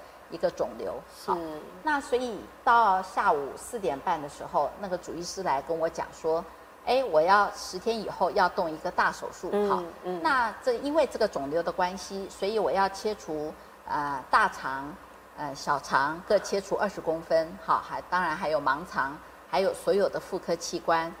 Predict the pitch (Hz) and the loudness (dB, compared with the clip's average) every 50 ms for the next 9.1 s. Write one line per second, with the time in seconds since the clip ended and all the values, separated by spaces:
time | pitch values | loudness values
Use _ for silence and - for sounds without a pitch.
0 | - - - - - - 143 - - - 180 170 170 165 170 - 208 202 190 175 | -18 -20 -20 -16 -4 -2 -2 -2 -2 0 0 0 0 0 0 2 4 6 6 6
1 | 180 175 175 - 254 262 262 254 214 180 - 156 147 143 135 - - - - 208 | 6 4 0 -2 -4 -2 4 6 4 6 6 2 0 0 -2 -6 -6 -8 -8 -6
2 | 190 208 180 165 160 165 165 165 143 - - - - 165 143 - - 185 175 165 | 0 2 2 2 2 0 -4 -6 -6 -6 -6 -8 -2 -2 -2 0 2 2 4 4
3 | - 151 147 - 190 175 - 165 165 165 - - 175 170 170 151 139 147 147 - | 2 0 -2 -6 -8 -4 -2 -2 -2 -2 -4 -10 -6 -4 -2 -2 -2 -4 -6 -8
4 | - 131 - - - 151 - - - 226 226 214 - - - - - 127 139 285 | -6 -6 -6 -4 -2 0 4 4 4 4 6 6 6 6 4 0 -2 -2 -2 -4
5 | - - - - - - - - - 233 214 214 214 - 240 214 202 - 233 214 | -12 -18 -20 -20 -20 -20 -14 0 4 4 4 4 4 4 2 2 4 2 0 0
6 | 190 180 180 - - 190 175 165 151 135 - - - - - - 196 185 - 180 | 0 0 -4 -2 2 4 4 6 4 2 0 -6 -14 -8 2 2 2 2 4 0
7 | 170 151 - - - - - 285 - 247 202 - 214 196 190 190 175 170 180 160 | 0 0 -2 -2 -6 -4 -4 0 4 4 4 4 4 4 6 6 4 4 4 -2
8 | 151 139 - - - - 175 - 185 170 170 170 - - - 180 180 - 156 - | -2 -2 -4 -10 -8 -8 -4 0 0 0 0 -2 -8 -6 -6 -6 -8 -8 -14 -14
9 | - - | -14 -14